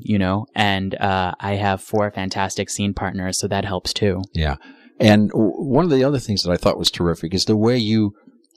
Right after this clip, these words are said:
Speaker 2: quickly went from one accent to the other, which was really like one character to the other in
Speaker 1: Yeah.
Speaker 2: the same face and the same body.
Speaker 1: Sure,
Speaker 2: Yeah,
Speaker 1: sure.
Speaker 2: yeah.
Speaker 1: Um, that,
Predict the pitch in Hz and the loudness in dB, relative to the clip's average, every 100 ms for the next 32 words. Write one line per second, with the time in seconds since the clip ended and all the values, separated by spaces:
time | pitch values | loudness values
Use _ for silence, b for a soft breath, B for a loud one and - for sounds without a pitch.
0 | _ _ - - - 190 196 127 95 110 | _ _ -14 -2 4 4 2 -2 0 -2
1 | 120 - 101 117 127 123 117 - - 98 | 0 -2 2 2 2 0 -2 0 0 -2
2 | - - 120 101 107 113 90 104 127 - | -6 -2 -2 2 2 2 0 0 0 0
3 | 127 254 156 107 113 127 151 147 156 196 | 0 2 2 2 0 0 2 2 2 0
4 | - 139 113 101 104 101 92 92 - 131 | -2 -2 -2 0 0 0 0 -6 -6 -2
5 | 120 120 - 139 135 143 147 147 120 123 | 0 2 2 0 2 2 2 0 -6 -2
6 | 123 131 131 160 104 67 - 131 131 120 | 0 2 2 2 0 -2 4 6 6 2
7 | 104 131 131 110 95 B B - 131 127 | 0 2 2 0 -4 B B 0 2 2
8 | 123 120 120 - 131 127 | 0 -2 -4 0 2 2